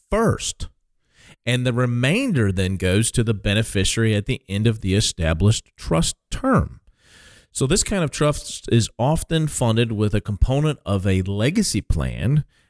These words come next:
because it may reduce a beneficiary's tax burden. Okay? To put it simply, the estate receives a charitable deduction and the beneficiary s-, receives what's left. So it's kind of opposite.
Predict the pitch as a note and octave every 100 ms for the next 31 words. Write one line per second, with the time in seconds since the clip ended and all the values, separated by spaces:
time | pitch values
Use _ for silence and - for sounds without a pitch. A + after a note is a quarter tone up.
0 | _ - G2+ A#2+ G#2+ A#2 G#2+ A2+ B2+ C#3
1 | G2+ G2 A2 B2 A2+ - F2+ G#2 - E2+
2 | - F#2+ G2 A#2 - _ - - - E3+
3 | E3+ - - D#2 B1+ A1 - _ _ _
4 | _ G#2 G#2 G2+ B2 - _ _ _ _
5 | - - F3 - - G#3 F#3+ F#2 F#2+ G#2
6 | G#2+ - - C#3+ F3 G#2+ G#2 - C3+ B2+
7 | G#2 - - C3 D3+ D3+ C#3+ A#2 F#2 G#2
8 | D#3 A#3+ - - C#2 G2+ C#3+ - - -
9 | - _ G#2 G#2+ G#2+ G#2+ G2 F#2+ C3+ D3+
10 | - - G3 - G#2 G2 F#2+ - F2+ G2
11 | - G2 G2+ F#2+ E2+ E2 G2 F#2+ - F2
12 | F2+ E2+ C#2 - G2 - C#3+ D#3+ B2+ -
13 | B2+ B2+ - -